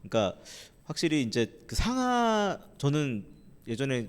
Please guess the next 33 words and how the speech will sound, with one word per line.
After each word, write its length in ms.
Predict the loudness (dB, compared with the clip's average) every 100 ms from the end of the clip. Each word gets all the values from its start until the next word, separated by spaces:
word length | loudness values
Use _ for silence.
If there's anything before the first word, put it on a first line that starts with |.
| -10 -20 -20 -20
그 100 | -16
좌우 280 | -4 4 4
방향 360 | 6 4 2 2
이동이 300 | 2 2 2
있을 220 | 0 -2
때 220 | 0 0
어지러움이 420 | 0 -2 -2 -2 0
많을 180 | -2
거라고 200 | 0 -2
생각했는데 360 | -2 -4 -6 -8
상하 260 | -8 -6 -4
방향 340 | -2 -2 -4
이동에서 600 | -4 -4 -2 -2 -4 -4 -10 -20 -20 -14
오히려 200 | -6 -4
그런 240 | -4 -6 -4
게 80 | -4
좀 180 | -2
많이 180 | 0 0
있었는데 680 | 0 0 0 2 2 2 0
이제 120 | -2 0
사람마다 540 | 4 4 4 4 4
물론 260 | 4 0 2
어지러움은 600 | 0 0 0 0 -2 -2
좀 220 | 0 -2 -4 -16 -20
차이가 320 | -6 0 2 2
있죠. 340 | 0 -4 -6
그래서 200 | -4 -4
익숙해지면은 920 | -4 -4 0 0 2 2 0 0 -2 -4
적어질 340 | -2 -2 -2
거라는 220 | -2 -2
생각은 300 | -2 -4 -6
드는데 560 | -6 -8 -4 -2 -2 -6 -12 -18 -18 -10
아무튼 460 | -8 -4 -4 -6